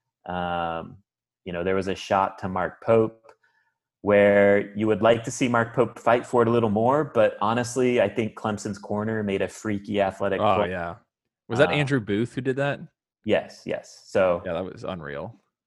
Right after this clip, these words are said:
Speaker 1: it
Speaker 2: If you haven't
Speaker 1: was
Speaker 2: seen the clip, it's, like, on Twitter. It's insane.
Speaker 1: Yeah, it was ridiculous. So,
Speaker 2: Okay.
Speaker 1: you know, look, I, I think De'Aaron King, and of course, the only time they could really move the ball was when he scrambled. Um, I think De'Aaron King did what he could do.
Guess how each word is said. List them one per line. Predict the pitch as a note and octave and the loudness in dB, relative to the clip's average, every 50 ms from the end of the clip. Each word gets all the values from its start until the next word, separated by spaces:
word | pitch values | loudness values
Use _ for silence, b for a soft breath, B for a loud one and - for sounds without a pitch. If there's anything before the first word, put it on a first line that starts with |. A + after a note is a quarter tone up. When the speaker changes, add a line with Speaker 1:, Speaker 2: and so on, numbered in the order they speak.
| _ _ | _ _
Speaker 1:
it | - - | -12 -2
Speaker 2:
If | - | 2
you | C#3+ | 4
haven't | D3+ - | 4 4
Speaker 1:
was | C#3 B2 | 4 2
Speaker 2:
seen | C#3 B2 | 0 0
the | G#2+ F2+ | 0 -2
clip, | - - A#2 G#2+ F#2 - | 0 0 0 0 0 -2
it's, | G#2+ - | -2 0
like, | A#2 A2 G2 - | 0 -2 0 0
on | A#2 G#2+ G2+ F#2+ | 0 0 0 -2
Twitter. | - A#2 G#2+ G2 F2+ E2+ F2 F2 | -4 -4 -4 -2 -2 -4 -6 -6
It's | E2+ F2+ - - - - - - - - _ | -8 -8 -10 -12 -16 -16 -18 -20 -20 -20 _
insane. | - A#2 G2+ F#2+ F#2 - | -14 -12 -10 -8 -6 -4
Speaker 1:
Yeah, | - - - G#2+ B2 - _ _ _ _ - - - | -4 -4 -6 -8 -10 -14 _ _ _ _ -20 -10 -6
it | G2 | -2
was | G2 G2 F#2+ | -2 0 0
ridiculous. | G2+ G#2 F#2+ F#2 D#2+ - - - - - - - | 0 0 0 -2 -2 -4 -8 -14 -14 -14 -14 -6
So, | - - G#2+ G#2 G#2 G#2 G#2 G#2 | 0 4 6 6 6 6 4 2
Speaker 2:
Okay. | D3 C#3 D3+ A#2 F2+ - - _ - - | 0 2 2 2 2 0 -6 _ -2 2
Speaker 1:
you | |
know, | C#3 A2+ G#2+ G#2 - - - _ _ _ | 4 4 4 2 0 -4 -16 _ _ _
look, | C#3+ C#3 A2 F2 - - - - - _ _ _ _ _ _ _ _ _ _ _ _ _ _ _ _ _ _ _ _ _ _ _ _ _ - | 4 6 6 6 4 0 -10 -16 -20 _ _ _ _ _ _ _ _ _ _ _ _ _ _ _ _ _ _ _ _ _ _ _ _ _ 2
I, | C3 C3 C3 - | 2 2 2 2
I | - C3 C#3+ | 2 2 4
think | C#3 E3+ D#3 C#3 | 4 2 2 2
De'Aaron | - C#3+ C#3 C#3 C#3 C#3 | 4 6 6 6 4 4
King, | - C3 B2+ B2+ B2 G2 - _ _ _ _ _ _ - | 2 0 0 0 -2 -6 -10 _ _ _ _ _ _ -2
and | B2 A#2+ B2 | 0 2 2
of | A#2+ A#2 | 2 2
course, | - D#3 D3+ D3 C#3+ - - | 6 6 6 6 6 2 -6
the | - A#2 A#2+ C#3+ | 0 4 6 6
only | D#3+ E3+ E3 | 6 6 4
time | - D#3 C#3 C3 | 0 0 0 2
they | C3 B2 | 2 0
could | - A2 G2 | 0 0 0
really | G2+ A#2+ A#2 A2 G2+ | 2 2 4 4 4
move | G2+ C#3+ F3 D3+ | 4 2 2 2
the | G#2+ G2+ | 0 -2
ball | - E2+ F2 F2 F2 | 0 0 0 0 0
was | F#2 F2+ F2+ | 0 -2 -4
when | G2 G2 F#2 | -6 -6 -6
he | F#2 F#2+ | -8 -10
scrambled. | F2+ - - F#2 F2+ F2 E2 D2+ B1 - - - _ _ _ _ - | -10 -8 -6 -6 -6 -6 -8 -10 -12 -16 -16 -20 _ _ _ _ -8
Um, | F#2 F#2 F#2 F2+ F2 F2 F2 F#2 F#2 _ _ _ _ _ _ _ _ _ _ _ _ _ _ _ _ _ - | -6 -4 -4 -2 -4 -4 -6 -8 -14 _ _ _ _ _ _ _ _ _ _ _ _ _ _ _ _ _ 0
I | A#2 | 2
think | A#2 D3 C#3 B2+ - | 2 2 0 0 2
De'Aaron | C3+ C3 C3 B2+ B2 | 2 4 4 2 2
King | - C#3 B2+ B2 A2 | 0 -2 -2 0 0
did | A#2 A#2 A2 | 0 2 2
what | A#2 A2+ A2 | 2 2 0
he | G#2+ | 0
could | - - G2 F#2 F#2+ | -2 -4 -8 -4 -2
do. | A2 A2 A2 A2 G#2+ G#2+ | 0 2 2 2 0 -4